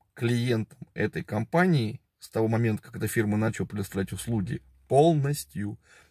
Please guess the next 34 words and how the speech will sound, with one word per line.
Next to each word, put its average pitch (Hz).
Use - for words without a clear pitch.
И 220
всех -
людей 123
депортировали. 139
Вот 127
это 185
самый 151
худший 156
вариант 143
для 113
людей, 117
которые 151
проходили 110
через 127
Русскую 117
Америку. 104
То -
есть 101
вы 117
можете 120
жить 107
спокойно, 190
э, 107
думая, 120
что 113
у -
вас 120
всё 123
в -
порядке, 117
э, 107
получить 123
даже 113
гражданство. 165